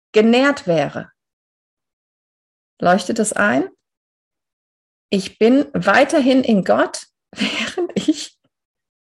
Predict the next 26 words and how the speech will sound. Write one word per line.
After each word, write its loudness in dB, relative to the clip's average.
sa-, -4
sage, 2
ich -8
bin -2
außerhalb -6
von -8
Gott. -16
Ich -10
kann -2
das 0
so 2
lange 0
sagen, 0
wie 0
es -4
mir 2
weh 0
tut. -12
Ich -4
kann 2
das 2
so 2
lange 2
sagen, 0
wie 2
ich -4